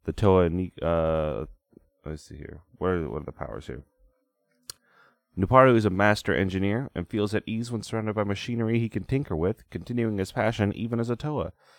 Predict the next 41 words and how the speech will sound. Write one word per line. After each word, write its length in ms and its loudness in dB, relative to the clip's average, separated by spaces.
He 100 -6
also 180 -2
has 120 -4
a 40 0
great 320 -2
passion 400 2
for 160 -2
learning 480 0
and 140 -2
saw 220 2
being 260 0
a 40 0
Toa 320 0
as 120 -4
an 80 -6
opportunity 680 -2
to 120 0
explore 460 -4
new 200 0
places 520 -4
and 120 -2
study 340 -2
new 200 -2
things 260 -2
and 120 -4
creatures. 520 -12
While 160 2
his 100 -4
fascination 680 -2
could 120 -6
sometimes 360 -6
distract 420 -2
him 80 -10
from 80 -6
the 80 -4
task 300 -2
at 80 -10
hand, 300 -4
Nuparu's 560 0
resource-, 540 0
resourcefulness 800 -2